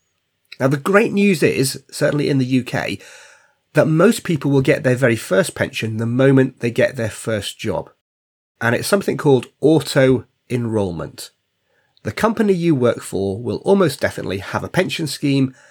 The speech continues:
and you will be automatically enrolled into it. And it is well worth joining for almost everybody because, number one, you don't pay any tax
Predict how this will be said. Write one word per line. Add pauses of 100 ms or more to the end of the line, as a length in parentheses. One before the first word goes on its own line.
(180)
and
you
will
be
automatically (180)
enrolled (460)
into
it. (640)
And
it
is
well
worth
joining
for
almost
everybody (420)
because, (160)
number
one, (880)
you
don't
pay
any
tax